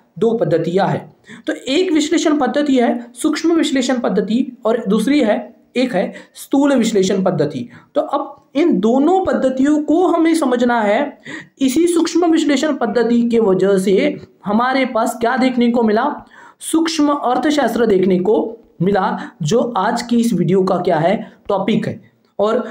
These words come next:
स्थूल विश्लेषण पद्धति से ही जो हम अर्थशास्त्र पढ़ेंगे उसे हम क्या नाम देंगे? स्थूल अर्थशास्त्र।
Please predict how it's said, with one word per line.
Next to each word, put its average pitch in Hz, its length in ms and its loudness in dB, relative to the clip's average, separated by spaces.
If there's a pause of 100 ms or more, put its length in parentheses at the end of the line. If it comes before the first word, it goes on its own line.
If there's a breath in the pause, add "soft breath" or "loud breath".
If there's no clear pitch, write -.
(120)
स्थूल 330 440 2
विश्लेषण 269 460 0
पद्धति 196 440 0
से 190 160 0
ही 208 320 2 (220 loud breath)
जो 202 160 2
हम 311 180 2
अर्थशास्त्र 254 560 0
पढ़ेंगे 247 560 0 (240 loud breath)
उसे 190 180 0
हम 196 220 2
क्या 190 140 0
नाम 220 260 0
देंगे? 202 340 2 (320)
स्थूल 233 340 0
अर्थशास्त्र। 160 600 -2